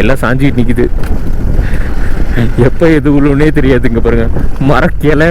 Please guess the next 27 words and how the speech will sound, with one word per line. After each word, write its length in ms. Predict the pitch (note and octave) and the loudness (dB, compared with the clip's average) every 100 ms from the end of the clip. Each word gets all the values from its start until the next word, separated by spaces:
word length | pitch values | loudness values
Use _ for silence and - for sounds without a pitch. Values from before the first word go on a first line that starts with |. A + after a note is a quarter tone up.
| E3 | 0
ஃபுல், 180 | C#3+ C#3+ - | -2 0 0
அந்த 120 | A2+ A2 A#2+ | 0 0 2
வேரே 240 | E3 F#3+ G3+ F#3 | 2 2 2 2
இல்ல 200 | F3 D3+ | 0 0
அந்த 120 | C#3 C3+ | 0 0
மரத்துல, 300 | A#2+ - D3 C3 | -2 0 0 2
ஒரு 100 | B2+ | 2
மரத்துல 320 | - C#3 B2+ A#2+ | 0 0 0 0
அந்த 140 | D3 | 0
இடத்துல 200 | E3 D#3+ B2 | 0 0 0
தொங்குது. 360 | B2+ B2+ B2 A#2 - - - - - - - - - - - - - - - - - - - - | 0 0 0 0 0 0 0 0 0 0 0 0 0 0 0 0 0 0 -2 -2 0 0 0 0
இங்கெல்லாம் 320 | - B2+ C3 | 2 2 2
எப்ப 180 | - D3 C3 | 0 0 0
என்ன 140 | B2+ C3 | 0 0
வேணா 240 | C3+ C3+ | 2 2
நடக்கும், 280 | A2+ A#2+ B2+ A2+ | 0 0 0 0
அந்த 120 | A2+ | 0
மாதிரி 160 | A2+ A2+ | 0 2
தான். 120 | A2 - - - - - - - - - - | 0 0 0 0 2 0 -2 0 0 2 0
ஆனா 120 | - C3+ | 0 0
இந்த 140 | C3+ A#2 A2 A2+ | 2 0 0 0
வே 80 | C#3+ D#3+ | 0 0
வந்து 160 | C3 C3+ | 0 0
சூப்பரா 260 | C3 - C3+ | 0 0 0
இருக்கு, 220 | A2 G#2 A#2 D3 - - - - | 0 0 0 0 0 0 0 0
ஒரு 140 | G#2 | 0
இது 120 | G#2+ | 0